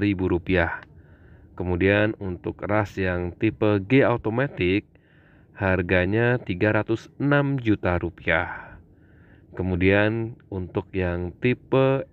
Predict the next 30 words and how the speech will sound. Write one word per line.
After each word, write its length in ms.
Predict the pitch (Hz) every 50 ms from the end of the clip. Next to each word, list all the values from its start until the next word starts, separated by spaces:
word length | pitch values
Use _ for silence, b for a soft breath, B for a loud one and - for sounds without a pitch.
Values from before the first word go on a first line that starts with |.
| _
S 320 | - 123 135 139 - - -
manual 640 | 127 131 127 127 127 127 127 127 123 123 123 117 - - - -
G 240 | - 147 147 - -
R, 480 | 101 92 87 87 87 92 98 110 131
harganya 1040 | 127 101 95 95 90 87 87 85 85 87 82 82 87 98 107 113 117 120 120 120 123 b b b b b b b b b b
tiga 240 | - 90 92 95
ratus 320 | 92 92 92 104 - - 107
lima, 400 | 113 117 123 127 123 123 127 123
lima 400 | 120 101 92 90 92 92 90 90
ratus 320 | 90 87 - 87 - -
ribu 320 | - 92 87 85 87 87 85
rupiah. 560 | 90 80 - 92 90 87 - - - - - - - B B B B B B B B B B B B B -
Untuk 400 | 92 90 87 87 - 104 95 - 98
yang 160 | 95 92 90 - - - -
S 240 | 101 107 107 - - -
automatic 720 | 98 95 95 92 - 98 95 95 90 90 - - 92 87 - - _ -
G 160 | - 147 - - -
R, 400 | 101 98 98 98 95 104 113 131
harganya 720 | 123 95 95 95 87 87 85 95 90 90 98 107 110 107
di 160 | 98 90 87
angka 480 | 90 87 87 - - 107 110 117 120 117
tiga 240 | - 90 90 95 92
ratus 240 | 101 101 - 107
enam 320 | - 92 120 123 123 123 120
belas 240 | 120 120 117 - 110
juta 320 | 107 - - 101 98 101
lima 320 | 101 95 92 87 87 87
ratus 400 | 90 87 87 - 95 90 - -
ribu 320 | 92 95 95 90 90 92 92
rupiah. 560 | 90 85 - - 87 82 87 90 - -